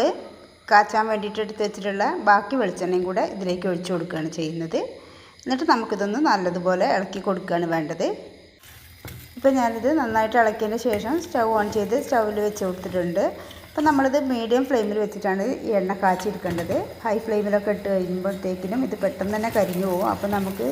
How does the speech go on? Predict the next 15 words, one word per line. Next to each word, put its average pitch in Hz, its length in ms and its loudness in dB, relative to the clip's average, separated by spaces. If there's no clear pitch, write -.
ഇതിൻ്റെ 185 340 -2
ഗുണങ്ങളൊന്നും 202 600 0
തന്നെ 196 200 0
കിട്ടാതെ 196 440 2
പോവുകയാണ് 180 460 2
ചെയ്യുക. 175 340 -2
അലോവേരയിൽ 254 640 2
ധാരാളമായിട്ട് 190 600 4
വൈറ്റമിൻ 190 440 -4
എയും 180 220 -2
വൈറ്റമിൻ 196 440 -2
സിയും 190 320 -2
ഇയും 185 260 0
ഒക്കെ 247 260 -4
അടങ്ങിയിട്ടുണ്ട്. 175 600 -2